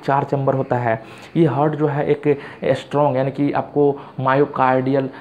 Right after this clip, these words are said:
इसीलिए बोलते हैं, इसमें heart में जो इन्फेक्शन हो जाता है इसे मा-, myocardial infection बोलते हैं। Heart में जो है चार chamber होता है। इस सबसे पहले इसमें देखें तो blood जो है आपको किस तरह से हमारे heart में आता है, Heart में जो है हमारा blood, ब्लड किस तरह से आता है,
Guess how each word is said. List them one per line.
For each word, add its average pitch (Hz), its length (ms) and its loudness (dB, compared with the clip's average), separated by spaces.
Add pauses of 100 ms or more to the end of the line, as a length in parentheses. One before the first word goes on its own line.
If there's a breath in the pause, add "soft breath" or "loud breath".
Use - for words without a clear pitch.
(120)
इसीलिए 135 400 -2
बोलते 127 320 0
हैं, 123 80 0
इसमें 135 220 -2
heart 127 280 0
में 135 120 0
जो 135 60 2
इन्फेक्शन 139 400 0
हो 131 100 2
जाता 131 160 2
है 135 40 2
इसे 135 160 -2
मा-, 131 320 -2
myocardial 131 720 0
infection 131 460 -4
बोलते 120 260 0
हैं। 117 260 -4 (220 loud breath)
Heart 160 200 2
में 165 120 2
जो 160 100 4
है 156 80 0
चार 151 240 2
chamber 139 300 2
होता 131 220 0
है। 117 260 -2 (400 loud breath)
इस 156 140 -4
सबसे 160 200 -2
पहले 156 180 2
इसमें 151 220 0
देखें 151 220 0
तो 143 80 2
blood 139 320 2
जो 139 120 0
है 143 160 0
आपको 143 300 4
किस 143 300 -2
तरह 139 120 4
से 139 180 2
हमारे 135 400 0
heart 131 320 -2
में 139 120 -2
आता 131 200 -2
है, 131 160 -4
Heart 135 320 0
में 135 120 -6
जो 135 60 0
है 135 60 -4
हमारा 135 220 -2
blood, 131 260 0
ब्लड 135 380 -2
किस - 180 -6
तरह 131 120 2
से 131 120 -2
आता 123 200 -2
है, 127 140 -4